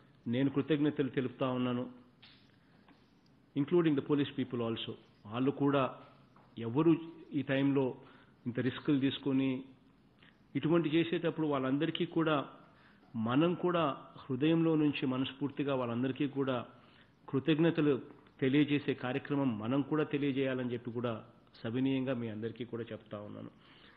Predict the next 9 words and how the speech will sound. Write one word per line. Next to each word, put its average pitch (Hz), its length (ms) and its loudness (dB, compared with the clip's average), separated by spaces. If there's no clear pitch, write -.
So 139 80 -6
ఇటువంటి 139 420 2
నీడ్లో 139 600 4
my 120 100 -6
personal 151 360 2
request - 760 -4
to 123 240 -4
everybody 131 600 2
is 131 80 -2